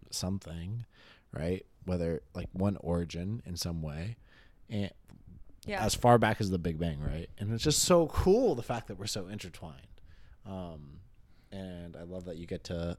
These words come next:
Speaker 1: share that and experience that through your abilities, your
Speaker 2: <laughs>
Speaker 1: sixth sense.
Speaker 2: My sixth sense. Oh, this is a weird sixth sense.
Speaker 1: Give it to me.
Speaker 2: I probably sound crazy, but, um, I have this weird thing where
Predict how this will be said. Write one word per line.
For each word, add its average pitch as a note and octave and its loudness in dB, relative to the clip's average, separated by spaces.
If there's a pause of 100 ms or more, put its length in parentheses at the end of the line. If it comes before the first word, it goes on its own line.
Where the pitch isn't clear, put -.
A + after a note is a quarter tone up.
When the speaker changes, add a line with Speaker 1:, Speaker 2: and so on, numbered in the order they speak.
(120)
Speaker 1:
share F#2+ 2
that D#2+ -2
and E2+ -6
experience B2+ -2
that - -8
through E2+ -2
your D#2 -2 (460)
abilities, - -8 (120)
your E3+ 4
Speaker 2:
<laughs> - -
Speaker 1:
sixth G#3 6
sense. - -6 (240)
Speaker 2:
My A3 10
sixth - -2
sense. - -6 (960)
Oh, A#3 12 (580)
this A3 8
is G#3 10
a F#3+ 12
weird E3+ 8
sixth D#3+ 2
sense. E3 2 (120)
Speaker 1:
Give D#2 -2
it D#2 -4
to D2+ -6
me. D#2 -4 (760)
Speaker 2:
I F3+ 2
probably A#3 10
sound A#3 10
crazy, D#3+ 8
but, D#3+ 6
um, D#3+ 8 (180)
I F3 10
have F#3 6
this F#3+ 2
weird E3+ 6
thing D#3+ 8
where D#3 6